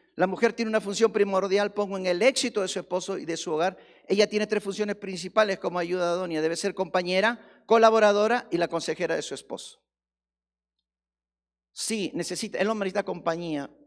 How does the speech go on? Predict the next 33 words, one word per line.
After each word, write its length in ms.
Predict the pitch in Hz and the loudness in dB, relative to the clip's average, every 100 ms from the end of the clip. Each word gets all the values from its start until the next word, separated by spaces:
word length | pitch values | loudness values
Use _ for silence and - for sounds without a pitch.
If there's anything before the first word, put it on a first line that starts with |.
| _ _ _ | _ _ _
Procura 400 | 185 175 208 196 | -4 0 2 2
siempre, 340 | 202 208 196 | 2 0 0
una 120 | 190 196 | -4 -4
mu-, 140 | 175 | -6
una 220 | 196 208 196 | -6 -4 -6
mujer 280 | - 214 | -4 -4
sabia 360 | 196 202 196 190 | -4 -6 -4 -6
siempre 320 | 190 185 170 | -6 -8 -8
está, 420 | 170 - 180 175 _ _ _ _ _ _ _ - | -8 -4 -4 -6 _ _ _ _ _ _ _ -6
eh, 340 | 151 147 143 | -2 -2 -2
cerca 400 | - 196 175 151 | -2 -2 0 -2
de 80 | 143 | -2
su 120 | 139 | -4
esposo. 440 | 123 127 - - _ _ _ _ _ _ _ _ | -8 -10 -10 -18 _ _ _ _ _ _ _ _
Es 140 | 131 127 | -10 -8
su 200 | 156 - | -10 -8
compañera. 580 | 147 135 143 139 135 113 | -6 -2 -2 -2 -4 -4
No 200 | 123 165 | -4 -2
lo 140 | 175 | -2
sueltes, 600 | 165 - 170 165 131 123 | -4 -2 2 2 0 -4
no 100 | 143 | -2
lo 100 | 156 | 0
dejes 280 | 160 160 160 | 0 -2 -6
por 240 | 151 151 | -4 0
ahí, 220 | 147 156 151 | 0 -2 -4
como 180 | 139 | -6
dice, 160 | 147 151 | -6 -6
"Suelto 300 | 156 156 156 | -4 -4 -4
en 100 | 143 | -2
pampa". 420 | 160 135 113 107 | 0 0 -2 -6
No 380 | 110 139 151 160 | -4 -4 -2 0
hagas 360 | 165 165 160 185 | 0 0 -2 -4
eso. 280 | 117 - | -8 -10